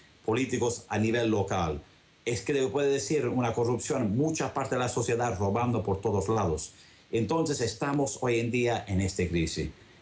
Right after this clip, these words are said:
¿Quién está la culpa? Culpa de todos, se puede decir, fundamentalmente de los griegos. Nivel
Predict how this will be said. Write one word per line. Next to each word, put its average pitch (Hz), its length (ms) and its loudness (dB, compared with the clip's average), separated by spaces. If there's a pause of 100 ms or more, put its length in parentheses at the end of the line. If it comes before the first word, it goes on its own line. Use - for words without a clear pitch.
(140)
¿Quién 156 160 0
está 151 220 0
la 139 100 0
culpa? 156 300 0 (640)
Culpa 196 580 -2
de 113 120 0
todos, 120 340 -2
se 117 100 -2
puede 107 220 2
decir, 107 460 0
fundamentalmente 117 840 0
de 113 60 2
los 98 240 2
griegos. 87 500 0 (680)
Nivel 156 480 0